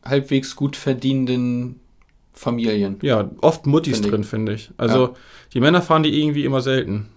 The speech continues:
Speaker 1: Ja.
Speaker 2: Ich sehe da fast immer nur Frauen drin, wahrscheinlich, weil die Männer die Kohle dann ranschleppen müssen, um das ganz
Speaker 1: Das
Speaker 2: alt-,
Speaker 1: stimmt. Weil so günstig sind die
Speaker 2: altbacken
Speaker 1: ja
Speaker 2: zu
Speaker 1: wirklich nicht, ne? Also,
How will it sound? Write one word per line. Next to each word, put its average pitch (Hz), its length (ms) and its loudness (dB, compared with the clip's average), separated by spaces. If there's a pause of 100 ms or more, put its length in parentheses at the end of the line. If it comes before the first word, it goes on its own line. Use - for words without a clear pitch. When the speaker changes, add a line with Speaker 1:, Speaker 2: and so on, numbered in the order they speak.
(180)
Speaker 1:
Ja. 104 220 -4
Speaker 2:
Ich 113 120 -8
sehe 135 100 2
da 135 80 4
fast 147 180 -2
immer 143 120 -2
nur 120 80 2
Frauen 139 280 0
drin, 151 80 2
wahrscheinlich, 131 240 0
weil 123 100 6
die 113 80 2
Männer 120 240 4
die 110 120 -6
Kohle 143 240 2
dann 143 160 0
ranschleppen 147 460 -2
müssen, 151 260 -2
um 143 100 -2
das 139 200 -4
ganz 143 160 -2
Speaker 1:
Das - 100 -2
Speaker 2:
alt-, 135 100 0
Speaker 1:
stimmt. 104 260 -6 (280)
Weil 143 160 8
so 139 140 2
günstig 156 480 0
sind 160 180 0
die 156 40 -2
Speaker 2:
altbacken - 40 0
Speaker 1:
ja 151 60 2
Speaker 2:
zu 147 80 -2
Speaker 1:
wirklich 117 300 -4
nicht, 98 180 -6
ne? 127 240 -6
Also, 117 500 -4